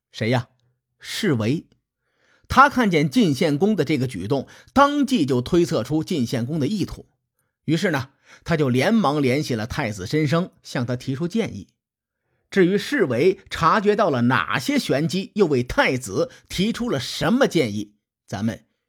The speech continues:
下回分解。书海沉沉浮浮，千秋功过留与后人说。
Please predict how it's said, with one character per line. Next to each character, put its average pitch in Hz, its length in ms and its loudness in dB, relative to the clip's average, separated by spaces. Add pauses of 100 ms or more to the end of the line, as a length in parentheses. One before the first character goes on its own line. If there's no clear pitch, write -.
(100)
下 - 420 -2 (100)
回 92 220 -8
分 98 180 -8
解。 - 220 -14 (1300)
书 196 240 2
海 113 200 -2
沉 254 260 0
沉 202 180 0
浮 175 160 -2
浮， 160 280 -2
千 175 340 -2
秋 160 180 -2
功 226 300 -2
过 185 260 -2 (220)
留 135 320 0
与 92 340 -8
后 123 440 -8
人 82 180 -10
说。 - 320 -12